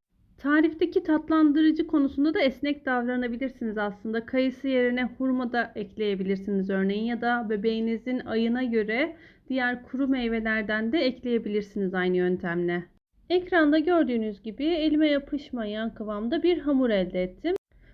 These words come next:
Sonrasında istediğiniz şekli verebilirsiniz aslında.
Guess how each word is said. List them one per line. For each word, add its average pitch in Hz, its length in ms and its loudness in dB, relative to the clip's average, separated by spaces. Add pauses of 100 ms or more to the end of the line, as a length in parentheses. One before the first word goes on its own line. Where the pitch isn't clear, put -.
Sonrasında 339 560 4
istediğiniz 320 600 2
şekli 311 360 -4
verebilirsiniz 226 760 -2
aslında. 208 680 -2